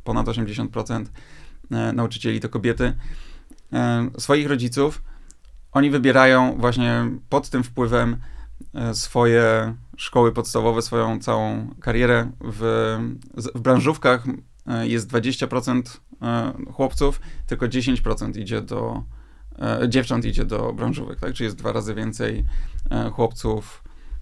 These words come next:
mm, w branżówkach, po których nie zdaje się matury, więc też nie idzie się na studia siłą rzeczy. I cofając się jeszcze dalej,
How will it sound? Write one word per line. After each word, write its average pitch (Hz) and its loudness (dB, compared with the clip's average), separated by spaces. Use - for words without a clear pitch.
mm, 117 0
w 117 -4
branżówkach, 135 4
po 151 2
których 135 0
nie 135 6
zdaje 120 4
się 117 2
matury, 117 0
więc 117 -2
też 120 -6
nie 117 0
idzie 110 -4
się 117 -4
na 110 -2
studia 110 0
siłą 113 -4
rzeczy. 107 -8
I 151 0
cofając 151 4
się 135 0
jeszcze 123 2
dalej, 185 0